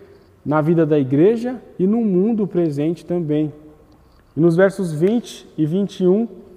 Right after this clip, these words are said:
Paulo nos diz o seguinte: "O qual exerceu ele em Cristo, ressuscitando-o dentre os mortos e fazendo-o assentar à sua direita nos lugares celestiais,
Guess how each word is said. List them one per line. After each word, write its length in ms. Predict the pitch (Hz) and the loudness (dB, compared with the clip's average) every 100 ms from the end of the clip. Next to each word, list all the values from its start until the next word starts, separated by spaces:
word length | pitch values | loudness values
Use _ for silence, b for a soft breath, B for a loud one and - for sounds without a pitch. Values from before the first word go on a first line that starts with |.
| B B B - | B B B 0
Paulo 300 | 156 196 196 | 2 4 2
nos 120 | 190 | 0
diz 200 | 165 190 | -2 -4
o 80 | 196 | -6
seguinte: 680 | - 202 175 196 - - - - _ b b b b - | -6 -4 -2 -4 -6 -16 -20 -20 _ b b b b 0
"O 140 | 160 | 0
qual 440 | 160 - 156 196 208 | 0 2 4 4 4
exerceu 720 | 175 185 165 - 180 202 175 | 4 2 0 0 2 4 4
ele 260 | 196 208 | 4 2
em 100 | 196 | -2
Cristo, 720 | 196 - 160 185 214 - 120 107 - b b b b | -6 -8 -2 -2 -2 -6 -14 -14 -18 b b b b
ressuscitando-o 1080 | - 151 185 180 202 180 - 185 254 247 247 | -4 -2 -4 -4 -4 -2 0 2 2 -2 0
dentre 320 | 202 208 196 | 0 -2 -2
os 140 | 196 147 | -2 0
mortos 800 | 151 165 170 165 117 - - b b b - | 0 0 -2 -6 -14 -16 -20 b b b -6
e 100 | 147 | -4
fazendo-o 640 | - 165 143 160 202 196 | 0 2 2 0 0 2
assentar 540 | 190 185 170 156 165 170 | 0 -2 -4 -2 -2 -2
à 60 | |
sua 220 | 165 175 | -4 -4
direita 520 | 160 165 135 147 156 156 | -2 -2 0 -2 -2 -2
nos 180 | 151 | -4
lugares 500 | 147 143 127 135 139 | -4 -4 -2 -2 -2
celestiais, 880 | 139 135 135 - 151 113 107 - - | -6 -6 -6 -8 -10 -10 -10 -14 -20